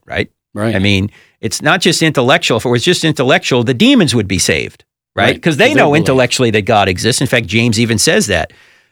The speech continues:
Speaker 1: that demons know that God exists, but they tremble.
Speaker 2: Yeah.
Speaker 1: Right?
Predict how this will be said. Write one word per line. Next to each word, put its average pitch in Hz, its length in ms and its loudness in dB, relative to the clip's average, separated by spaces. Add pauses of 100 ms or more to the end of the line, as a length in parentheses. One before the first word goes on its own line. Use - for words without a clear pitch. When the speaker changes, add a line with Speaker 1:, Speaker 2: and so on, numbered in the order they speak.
Speaker 1:
that 127 180 -2
demons 190 480 4
know 127 160 2
that 104 180 -2
God 107 240 4
exists, 107 360 -2
but - 180 -6
they 98 120 -2
tremble. - 540 -4 (240)
Speaker 2:
Yeah. 90 160 -16 (160)
Speaker 1:
Right? 87 260 -2